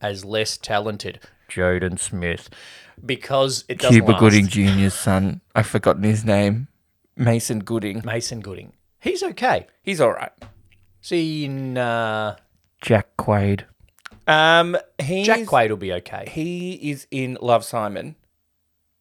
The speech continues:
Speaker 1: Yes.
Speaker 2: He's the good-looking black one. <laughs>
Speaker 1: Yeah. And he's
Speaker 2: Um,
Speaker 1: also in, um, isn't he Thirteen Reasons Why is the good-looking black one as well?
Speaker 2: No, he's not in that. He's in, um,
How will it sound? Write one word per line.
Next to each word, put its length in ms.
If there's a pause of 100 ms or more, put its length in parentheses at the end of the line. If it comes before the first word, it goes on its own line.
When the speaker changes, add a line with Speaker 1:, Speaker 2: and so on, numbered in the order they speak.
(140)
Speaker 1:
Yes. 380 (160)
Speaker 2:
He's 240 (240)
the 80
good-looking 420
black 240
one. 200
<laughs> 40 (300)
Speaker 1:
Yeah. 140 (560)
And 100
he's 160
Speaker 2:
Um, 60
Speaker 1:
also 460
in, 420
um, 560 (680)
isn't 120
he 80
Thirteen 420
Reasons 360
Why 160
is 80
the 80
good-looking 400
black 180
one 100
as 120
well? 260
Speaker 2:
No, 360
he's 220
not 140
in 100
that. 140
He's 200
in, 160
um, 400